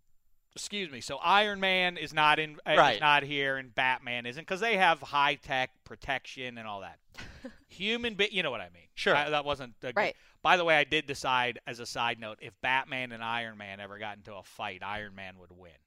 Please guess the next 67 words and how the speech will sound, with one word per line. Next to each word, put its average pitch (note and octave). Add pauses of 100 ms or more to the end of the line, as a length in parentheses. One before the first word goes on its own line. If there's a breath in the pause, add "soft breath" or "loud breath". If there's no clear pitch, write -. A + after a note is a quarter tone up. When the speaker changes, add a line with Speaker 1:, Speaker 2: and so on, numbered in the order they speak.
(160)
Speaker 1:
Is G2
that C3
fair? D3+
Speaker 2:
These E3
are D#3
important C#3
points. G#2+
Speaker 3:
I -
Speaker 1:
Do D#3
you G3
Speaker 3:
think G#3
Speaker 1:
think -
that's G3
true? G#3
Speaker 2:
I -
think F#3+
so. D#3
He's G3
got G#3+
this D#3+
suit C#3+
on. A2
Speaker 3:
Yeah. F#3 (520)
How A#3
do B3+
you B3
get A#3+
Speaker 1:
Batman's G3
Speaker 3:
through A#3
that? E3 (380)
Speaker 1:
got D3
a C3
pretty C#3
good B2
Speaker 2:
It's A#2
Speaker 1:
suit. -
Speaker 2:
pretty D#3+
ripped C#3
up. A#2+ (280)
Speaker 1:
But D#3+
I F3
do F3+
that. E3
Anywho. A#2
Speaker 2:
Right. C3
Speaker 3:
Okay. D#3
Speaker 1:
Uh, D3
let's D#3
not D3+
get C3+
sidetracked B2+
Speaker 2:
Right. C3+
Speaker 1:
with A#2+
that C3
silliness. - (260)
Let's C#3 (320)
Speaker 2:
<laughs> -
Go G3+
to G3
the F3
other G#3+
silliness. C3
Speaker 3:
Stick D4+
to A#3+
the A#3+
point B3
here. D3+